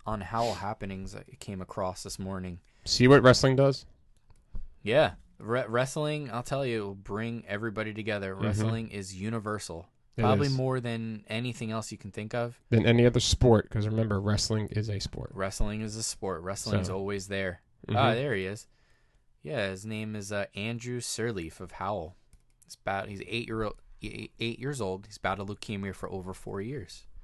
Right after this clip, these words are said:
Speaker 2: All right. Well, Andrew, this episode's dedicated to you.
Speaker 1: Yeah.
Speaker 2: Um,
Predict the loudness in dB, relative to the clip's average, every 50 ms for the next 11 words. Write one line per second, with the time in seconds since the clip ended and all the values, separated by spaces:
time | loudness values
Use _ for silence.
0 | -16 -16 -16 -18 -18 -10 0 4 6 8 8 8 6 4 2 6 8 8 8 8
1 | 8 6 6 6 6 6 4 4 4 4 4 4 4 4 2 4 4 4 4 4
2 | 2 2 2 0 0 2 4 6 6 6 6 4 -4 -8 -10 -14 -14 -16 -20 _
3 | _ _ _ _ -4 -2 0 0 0 0 -2 -4 -6 -8